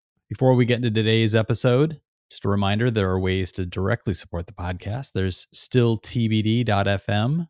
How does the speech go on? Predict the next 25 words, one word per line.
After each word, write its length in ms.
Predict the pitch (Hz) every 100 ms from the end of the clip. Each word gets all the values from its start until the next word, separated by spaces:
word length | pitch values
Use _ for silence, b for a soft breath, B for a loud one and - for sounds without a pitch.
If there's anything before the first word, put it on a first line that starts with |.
| _
and 140 | - 98
there's 120 | 87
a 40 |
link 280 | 90 92 90
there 200 | - 95
where 140 | 113 101
you 120 | 90
can 100 | -
throw 180 | 95 92
coins 400 | - - 98 98
at 60 | 98
our 140 | 98
head, 320 | 95 131 160 -
or 340 | 131 127 185 196
you 180 | 139 123
can 240 | 131 127
just, 320 | 123 120 - _ _ -
if 160 | -
you're 80 | 101
on 60 | 92
YouTube, 520 | 120 143 90 92 143 - _
click 220 | 135 131
the 240 | 117 113 110
join 640 | 107 98 104 131 135 113
button 480 | 80 95 76 107 135